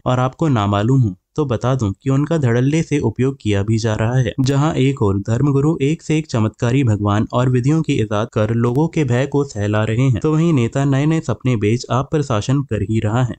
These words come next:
दूसरी ओर व्यवसाय भी आपके भय और लोभ को सहलाकर तमाम कचरे बेच ही रहे हैं। यहाँ तक कि वे तो कालेपन को सीढ़ी बनाकर आपको फेयरनेस क्रीम भी धड़ल्ले से बेच जाते हैं। सचमुच इन प्रेडिक्टेबल मनुष्यों का हर कोई दिल खोलकर फायदा उठा रहा है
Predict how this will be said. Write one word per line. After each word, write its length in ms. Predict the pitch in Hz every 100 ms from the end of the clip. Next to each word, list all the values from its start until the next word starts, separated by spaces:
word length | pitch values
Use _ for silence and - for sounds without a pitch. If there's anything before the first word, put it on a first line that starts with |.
| 139
दूसरी 360 | 139 147 165
ओर 140 | 170 139
व्यवसाय 420 | 113 - 135 147
भी 180 | 147 156
आपके 360 | 117 110 - 139
भय 240 | 113 127 -
और 140 | 117
लोभ 280 | 113 139 151
को 100 | -
सहलाकर 520 | 139 117 110 113 143 139
तमाम 320 | 117 117 135
कचरे 340 | 117 - 135
बेच 260 | 131 98 95
ही 60 | 113
रहे 220 | 107 127
हैं। 80 | 135
यहाँ 240 | 135 135 170
तक 180 | 156 135
कि 140 | 135
वे 160 | 131 160
तो 120 | 160
कालेपन 440 | 117 104 110 135
को 120 | 151 135
सीढ़ी 260 | 120 120
बनाकर 400 | 131 110 104 135
आपको 280 | 120 - 135
फेयरनेस 460 | 135 107 110 139 -
क्रीम 320 | - 120 135
भी 100 | 110
धड़ल्ले 380 | 101 107 131 156
से 140 | 147
बेच 240 | 113 104 101
जाते 260 | 98 92
हैं। 100 | 107 98
सचमुच 380 | 120 - 165 -
इन 120 | 139
प्रेडिक्टेबल 720 | 147 127 117 127 - 139 165
मनुष्यों 460 | 139 101 107 - 147
का 180 | 139 90 - _ _ _
हर 140 | 147 165
कोई 200 | 165 180
दिल 220 | 127 117
खोलकर 440 | 117 120 113 123 143
फायदा 320 | 113 98 123
उठा 300 | - - 107
रहा 200 | 98 117
है 140 | 127